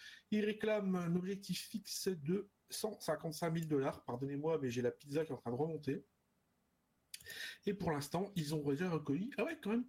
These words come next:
quarante-deux mille trois cents dollars. Donc voilà, ils en sont quasiment à un tiers et il leur reste encore un mois. Euh, il me semble qu'il y a trois,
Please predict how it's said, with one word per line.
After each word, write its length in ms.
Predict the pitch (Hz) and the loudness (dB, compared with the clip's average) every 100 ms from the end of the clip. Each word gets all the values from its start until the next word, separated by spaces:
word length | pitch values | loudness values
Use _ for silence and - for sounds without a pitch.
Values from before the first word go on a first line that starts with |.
| - | -4
quarante-deux 460 | - 226 220 202 202 | -4 2 2 4 4
mille 140 | 202 | 2
trois 180 | - 175 | -2 -6
cents 180 | - 156 | -4 0
dollars. 380 | 143 131 180 - 117 | 2 2 0 -4 -8
Donc 220 | 131 135 - 123 - | -8 -8 -16 -18 -8
voilà, 200 | 135 139 127 | -4 -2 -4
ils 160 | 113 | -6
en 60 | 110 | -8
sont 160 | - - | -12 -4
quasiment 440 | 123 120 135 127 | -2 0 2 2
à 40 | |
un 60 | 120 | 2
tiers 340 | 120 151 170 - | 0 0 0 0
et 80 | 135 | 0
il 60 | |
leur 160 | 135 127 | 0 0
reste 220 | 156 - | -2 -4
encore 260 | 147 156 143 | -2 -2 0
un 100 | 139 | 4
mois. 320 | 131 151 - _ _ - - - - - - _ - | 4 4 0 _ _ -20 -20 -20 -18 -20 -20 _ -8
Euh, 220 | 120 127 | -2 0
il 100 | 127 | 2
me 140 | 127 | 2
semble 280 | 123 139 139 | 2 0 0
qu'il 140 | 139 123 | 0 0
y 20 | |
a 260 | 131 131 135 - - | 2 0 -2 -10 -8
trois, 280 | - 143 | 0 0